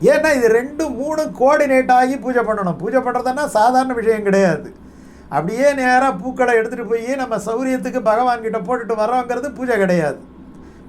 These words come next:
பூக்களை எப்படி வேணாலும் போடலாம், ஆனால் அந்த மனநிலை இருக்குது இல்லையா, அந்த மனநிலை என்பது முக்கியம். இதை தான் வராக அவதாரத்திலே ஆண்டாளுக்கு கலிகாலத்திலே இறைவனை அடைவதற்கு இந்த மூணு விஷயம் முக்கியம்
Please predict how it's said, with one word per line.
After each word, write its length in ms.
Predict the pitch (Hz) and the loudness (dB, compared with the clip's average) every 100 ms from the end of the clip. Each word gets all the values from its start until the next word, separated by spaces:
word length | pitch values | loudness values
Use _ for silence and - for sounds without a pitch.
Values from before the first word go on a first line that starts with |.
| - | -4
பூக்களை 440 | 285 339 302 294 | 0 2 4 4
எப்படி 240 | 262 262 277 | 4 2 0
வேணாலும் 440 | 262 254 254 233 | 0 2 2 0
போடலாம், 420 | 196 196 175 131 | 0 2 0 -2
ஆனால் 720 | 135 139 139 139 185 277 277 - - - - - | -4 -2 0 0 2 2 -2 -12 -20 -20 -20 -4
அந்த 300 | 175 196 170 | -2 2 0
மனநிலை 800 | 160 196 262 339 330 294 277 247 | 2 0 0 -2 -4 -4 -4 -2
இருக்குது 300 | 262 262 254 | -4 -4 -4
இல்லையா, 560 | 240 233 226 269 269 | 2 4 6 4 2
அந்த 240 | - - 226 | -4 -8 -4
மனநிலை 480 | 208 247 226 208 196 | -2 -2 -2 0 0
என்பது 360 | 185 180 175 | 2 0 -2
முக்கியம். 760 | 196 175 170 143 151 156 131 - - - - - - - - - | -2 -2 -2 0 -2 -4 -12 -18 -20 -20 -20 -20 -20 -18 -18 -6
இதை 220 | 143 202 | -2 2
தான் 200 | 208 302 | 2 4
வராக 440 | 196 165 262 302 294 | 4 4 4 4 2
அவதாரத்திலே 640 | 247 240 220 208 185 254 | 2 4 4 2 0 2
ஆண்டாளுக்கு 1120 | 262 180 269 285 254 226 214 269 240 170 254 | 4 4 2 2 4 2 0 -2 0 0 0
கலிகாலத்திலே 920 | - 165 294 311 302 277 226 254 240 214 | 0 -2 0 0 2 0 -2 0 0 0
இறைவனை 460 | 202 269 262 233 | 0 0 0 0
அடைவதற்கு 840 | 196 202 247 226 202 185 269 330 - - - - | 0 0 -2 -2 -2 -2 -2 -4 -4 -14 -18 -4
இந்த 160 | 262 | -2
மூணு 280 | 226 240 226 | 0 2 2
விஷயம் 380 | 202 190 226 208 | 2 4 4 2
முக்கியம் 540 | 175 175 180 160 165 | -2 0 0 2 0